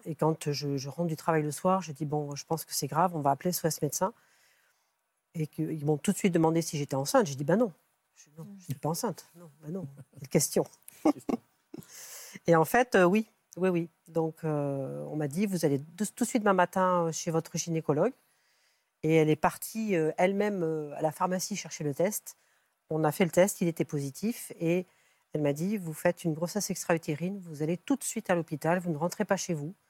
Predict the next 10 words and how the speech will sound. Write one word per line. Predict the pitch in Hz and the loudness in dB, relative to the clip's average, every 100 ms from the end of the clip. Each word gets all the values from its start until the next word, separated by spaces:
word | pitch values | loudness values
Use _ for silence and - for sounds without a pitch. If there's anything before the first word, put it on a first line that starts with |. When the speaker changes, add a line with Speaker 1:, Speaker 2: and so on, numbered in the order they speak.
| _ _ _ _ _ _ | _ _ _ _ _ _
Speaker 1:
parce | - - | -12 -6
que | 190 | -2
c'est, | 175 - | -2 -2
ça | 151 170 | 0 0
devient | 151 170 202 | 2 0 0
très, | - 214 | 0 -4
très | - 202 175 | -2 -6 -6
urgent. » | 156 151 _ _ _ _ - | -16 -20 _ _ _ _ -20
Speaker 2:
Hmm. | 202 185 _ | -20 -20 _
Speaker 1:
Voilà. | 175 151 | 4 4